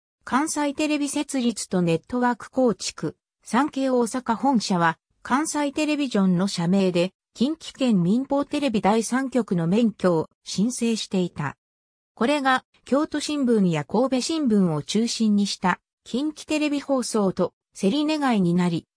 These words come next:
前田は、京阪神急行電鉄総帥小林十三に、調整を依頼して、大関西テレビ放送の社名で一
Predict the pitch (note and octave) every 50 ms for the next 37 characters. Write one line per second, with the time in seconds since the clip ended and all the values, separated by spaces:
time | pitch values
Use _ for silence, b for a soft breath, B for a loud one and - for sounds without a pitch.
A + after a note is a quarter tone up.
0 | _ _ - F3 F#3+ G#3 A3 G#3 A3 G3+ F#3 F3 E3+ - - _ _ _ - -
1 | B3 C#4+ C4+ - C#4+ C#4+ D4 C#4+ C4+ - D#4 D4 C#4+ - - B3 C4+ C#4 - C#4
2 | C#4 C4+ C4 B3+ B3+ C#4 D4 - C#4 C#4 - - - - - A#3+ B3+ A#3+ - -
3 | A3+ G#3+ G3+ - - E3 E3 G3 G#3+ A3+ A#3 A3+ - A#3+ A#3 G3+ - G#3 A3+ B3
4 | A#3 - A3+ G#3 G3+ G3 F#3 F3+ F3 G3 F#3+ - _ _ _ _ - - A3+ C4+
5 | D4 C#4+ - C#4 C#4 C4+ B3+ A#3 A3 G#3 G#3 G3+ F#3+ - - - F#3 G3 G3 -
6 | _ _ _ _ - G3+ C4+ D4+ C#4+ - D#4 D4+ - C#4 C4+ C#4 C#4 - - D#4
7 | D#4 D4 D4+ C#4+ D4 D4 C4+ C#4 C#4 C4+ A#3+ - - A3 G#3+ G#3 F#3+ F3 E3+ -
8 | G#3 G3+ A3 B3 A#3+ A#3 A3 A3+ F#3 D#3 D3+